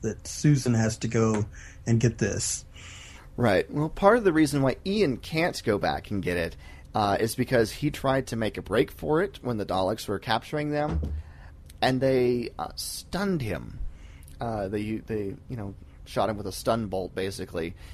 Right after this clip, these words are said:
Speaker 2: and it paralyzed him from the waist down temporarily.
Speaker 1: Right.
Speaker 2: So he's slowly getting feeling and the use of his legs back. So, uh, but it's not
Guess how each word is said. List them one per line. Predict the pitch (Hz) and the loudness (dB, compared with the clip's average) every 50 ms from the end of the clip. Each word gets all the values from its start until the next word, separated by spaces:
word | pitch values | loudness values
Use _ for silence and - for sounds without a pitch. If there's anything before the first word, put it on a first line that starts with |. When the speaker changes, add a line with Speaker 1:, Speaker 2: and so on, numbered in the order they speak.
| - - - | -16 -12 -4
Speaker 2:
and | 117 107 101 98 | -2 -2 0 2
it | 101 - - - - | 0 0 -2 -6 -8
paralyzed | - 127 123 123 120 107 101 95 92 92 98 98 - | -4 0 0 2 2 2 0 0 0 -2 -2 -4 -6
him | 95 95 92 90 | -6 -6 -6 -6
from | - 92 82 | -6 -8 -6
the | 87 | -4
waist | 98 101 101 95 98 - - | -2 -2 0 -2 -2 -4 -4
down | - 104 101 101 98 87 - | -4 -4 -2 -2 -2 -4 -4
temporarily. | - 101 87 90 90 90 95 95 90 69 62 64 60 - | -4 -6 -4 -4 -2 0 2 2 0 0 -2 -6 -4 2
Speaker 1:
Right. | - 120 113 92 - - - - | 4 6 6 4 2 -2 -12 -16
Speaker 2:
So | - - - 101 98 95 92 90 | -12 -8 -4 -2 0 0 -2 -2
he's | 85 92 107 107 104 101 - - - - | -4 -4 -4 -4 -4 -6 -8 -12 -14 -12
slowly | - - - - - 123 123 120 117 117 113 113 107 104 101 | -10 -10 -10 -8 -6 -4 0 2 2 2 2 0 -2 -2 -4
getting | 104 107 104 104 95 95 92 | -4 -4 -4 -2 -2 -4 -4
feeling | - - - 110 110 104 104 101 98 95 | -6 -4 -2 -2 0 0 -2 -2 -2 -4
and | 92 90 95 98 92 - | -4 -4 -6 -8 -10 -10
the | - 117 | -10 -8
use | 101 104 107 95 - 98 | -6 -6 -6 -6 -6 -8
of | 90 | -8
his | 92 87 - | -8 -8 -4
legs | 90 95 95 95 95 90 | -2 -2 -2 -2 -4 -6
back. | - 87 80 76 73 - | -8 -6 -6 -6 -8 -10
So, | - - - 107 95 87 85 87 - - - - - - - - | -12 -8 -4 -2 -2 -2 -2 -4 -8 -12 -20 -20 -20 -20 -18 -12
uh, | - - 92 | -8 -8 -6
but | 87 95 95 | -6 -4 -6
it's | 95 - - | -6 -6 -6
not | 104 101 95 92 90 | -4 -2 -2 -2 -2